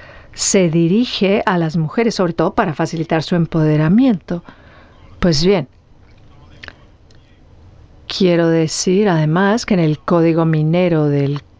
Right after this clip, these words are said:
Congo o en la ley del Código Forestal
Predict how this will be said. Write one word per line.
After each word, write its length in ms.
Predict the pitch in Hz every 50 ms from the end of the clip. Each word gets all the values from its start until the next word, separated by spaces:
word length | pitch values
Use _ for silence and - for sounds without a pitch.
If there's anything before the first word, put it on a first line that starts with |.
| - _ _ _
Congo 560 | - - 170 165 156 156 151 147 151 170 208 208
o 140 | 185 165
en 160 | 160 156 151 151
la 140 | 147 147
ley 520 | 151 151 160 165 170 175 180 180 175 175 175
del 240 | 160 165 160 160 165
Código 380 | - 180 175 170 165 175 165
Forestal 840 | - - 170 165 160 151 151 - - - - 240 254 220 185 220 277